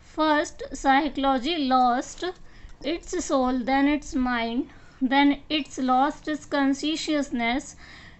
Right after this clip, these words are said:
it still has the behavior of a sort।" इसका क्या मतलब हुआ कि, अ, जब psychologist जो थे, जब इन्होंने इस चीज़ को समझना चाहा कि साइकोलॉजी को क्या बोलना चाहिए,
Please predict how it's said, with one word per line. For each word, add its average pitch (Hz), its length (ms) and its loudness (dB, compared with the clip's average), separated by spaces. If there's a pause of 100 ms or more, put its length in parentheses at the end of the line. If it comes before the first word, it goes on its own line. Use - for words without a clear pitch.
it 294 180 2
still 339 500 -2
has 247 300 4
the 262 100 -4
behavior 240 720 -2
of 240 80 -10
a 320 140 2 (380)
sort।" 247 360 -2 (480)
इसका 330 300 -2
क्या 339 260 2
मतलब 285 420 0
हुआ 247 320 0 (800)
कि, 320 260 0
अ, 247 320 -2
जब 277 240 -2
psychologist 294 1000 0
जो 330 200 -2
थे, 294 400 -4 (100)
जब 285 240 0
इन्होंने 302 520 4 (520)
इस 277 240 -6
चीज़ 311 340 -4
को 339 160 0
समझना 269 580 2
चाहा 277 400 2
कि 302 180 -4
साइकोलॉजी 262 640 -2
को 311 120 -6
क्या 277 280 2
बोलना 247 400 0
चाहिए, 254 580 -2